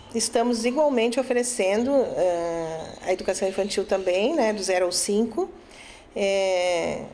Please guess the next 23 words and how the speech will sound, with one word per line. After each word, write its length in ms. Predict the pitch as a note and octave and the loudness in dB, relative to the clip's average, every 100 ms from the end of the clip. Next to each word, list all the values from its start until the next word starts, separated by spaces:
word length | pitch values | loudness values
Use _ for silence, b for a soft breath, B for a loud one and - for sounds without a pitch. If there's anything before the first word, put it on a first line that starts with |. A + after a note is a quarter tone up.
| - - | -14 -10
acrescentamos, 1160 | G3 A3 G#3+ A3+ A3 A3 G#3 G#3 F#3 F3+ - | -2 -2 2 0 2 4 4 2 0 0 0
começamos 580 | - G#3+ G#3 A#3+ G#3+ G#3+ | 0 0 2 2 2 2
de 60 | G#3+ | 2
uma 100 | G3 | 2
maneira 360 | F#3+ F#3+ F#3+ | 2 2 2
um 60 | F#3 | 0
pouco 260 | G3 F#3+ G3+ | -2 -4 -2
mais 540 | F3+ F3 E3+ - - | -2 -2 -2 -4 -4
tímida 520 | - B3 F4+ B3 G3+ | 0 2 4 4 2
no 120 | F#3+ | 2
início 360 | F3+ F#3 F#3+ F3+ | 2 0 0 -4
do, 240 | F3 E3 | -4 -4
do 160 | D#3+ E3+ | 0 2
ano, 200 | G#3 D4+ | 4 2
em 60 | A#3 | 0
fevereiro, 640 | F3+ E3+ F#3 A3+ D#4+ F#4 - B B B B | 0 0 2 2 0 -4 -12 B B B B
mas 240 | A#3 C4 B3 | -2 0 2
hoje 240 | B3 C4+ | 0 2
nós 180 | C4+ C4 | 0 2
já 100 | C4+ | 0
estamos 380 | C4 A3+ A#3 A#3+ | 0 0 0 0
com 240 | - A#3+ | 0 2
oitenta 560 | A3 A3 A3 G3+ G#3+ | 2 2 0 -2 0